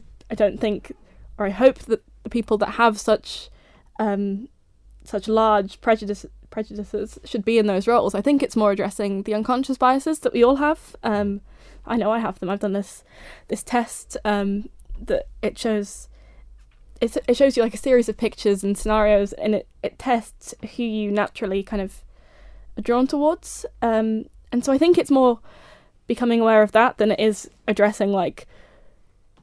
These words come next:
like, the rampant misogynists, 'cause obviously you'd have to do a lot more than just unconscious bias training to,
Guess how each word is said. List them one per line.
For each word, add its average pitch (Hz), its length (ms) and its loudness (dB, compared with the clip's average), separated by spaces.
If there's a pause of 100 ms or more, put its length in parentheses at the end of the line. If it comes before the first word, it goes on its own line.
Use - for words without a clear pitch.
(160)
like, - 260 -4
the 185 160 -4 (360)
rampant 214 580 4 (140)
misogynists, 220 680 0
'cause - 140 -2
obviously 214 640 4 (300)
you'd 220 160 -2
have 214 160 -2
to 196 100 -10
do 202 140 4
a - 20 4
lot 208 240 6
more 190 220 2
than 196 140 -2
just 196 180 -6
unconscious 196 420 -4
bias 190 240 -2
training 190 440 -6 (180)
to, 196 280 -2